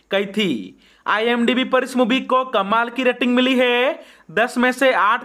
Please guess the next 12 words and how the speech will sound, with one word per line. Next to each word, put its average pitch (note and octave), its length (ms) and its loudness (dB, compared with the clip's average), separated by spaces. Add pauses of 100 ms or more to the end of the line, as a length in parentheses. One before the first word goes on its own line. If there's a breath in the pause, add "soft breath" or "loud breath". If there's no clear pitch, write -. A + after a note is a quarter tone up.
पॉइंट B3 320 0
पाँच G#3+ 260 0
की। A#2 400 -8 (280 soft breath)
इस A3+ 160 -4
मूवी B3 300 4
के B3+ 180 2
लीड A3+ 420 0
रोल B3 180 2
में A#3+ 120 2
आपको B3+ 220 0
दिखेंगे B3 480 2
कार्ति। F#3+ 640 -4